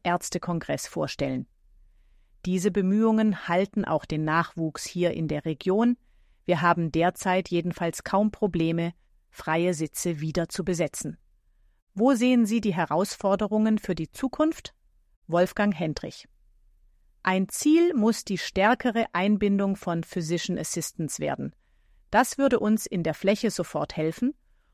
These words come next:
und dafür werden wir auch werben. Die Ärztinnen und Ärzte gehen nach und nach in Rente und dann benötigen wir diese Ersatzstrukturen.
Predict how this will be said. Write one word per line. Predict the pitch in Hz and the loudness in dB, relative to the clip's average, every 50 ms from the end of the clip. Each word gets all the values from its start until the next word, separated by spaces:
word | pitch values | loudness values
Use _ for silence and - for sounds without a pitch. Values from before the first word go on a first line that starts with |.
| _ _ | _ _
und | - 220 214 196 | 0 0 2 2
dafür | - 156 151 160 165 - - 226 240 247 - 190 165 | 2 2 2 2 0 -2 -2 0 0 0 0 -2 0
werden | 175 170 165 165 175 175 160 | 2 2 2 2 2 0 -2
wir | 165 170 165 - | -2 -2 -4 -2
auch | 160 160 156 196 175 - - | -2 -2 -2 -2 -2 -4 -10
werben. | 185 151 156 156 165 170 180 - 147 - - - _ _ _ _ _ _ _ _ _ _ _ _ _ _ - - | -10 -4 0 2 2 2 2 0 -4 -8 -10 -14 _ _ _ _ _ _ _ _ _ _ _ _ _ _ -12 -8
Die | - | -2
Ärztinnen | - 185 196 220 - - - - 269 254 285 302 302 | 2 4 4 4 2 -2 -2 2 4 4 4 4 2
und | - 220 208 175 - | 0 -2 -4 -2 -2
Ärzte | - 165 170 180 - - - - 233 | 0 2 2 2 0 -4 -4 -4 -4
gehen | 196 - 170 165 160 156 | -2 0 -2 -2 0 -2
nach | 151 151 175 196 - | 0 0 0 0 0
und | - 220 208 - | -2 -4 -2 -2
nach | 165 165 160 - | -2 -2 -2 -2
in | 208 170 160 | -4 -6 -4
Rente | 147 156 165 185 202 - 240 262 262 _ _ _ _ _ _ _ - | -2 -2 -2 -2 0 0 -2 -2 -2 _ _ _ _ _ _ _ -6
und | - 185 170 180 | -4 -2 2 4
dann | 170 190 220 240 - | 4 4 4 2 0
benötigen | 180 185 180 180 196 233 233 - 240 220 202 190 180 | 0 -2 0 2 2 2 2 2 0 0 0 -2 0
wir | 165 175 | -2 -4
diese | 156 - 165 170 170 156 175 | -4 -4 -4 -6 -4 -2 -2
Ersatzstrukturen. | - - 190 175 202 208 208 - - - - 170 - - - - 165 160 147 147 147 151 - | 0 0 2 2 2 2 2 -2 -10 -6 -6 -6 -6 -6 -8 -6 -6 -4 -4 -4 -6 -8 -10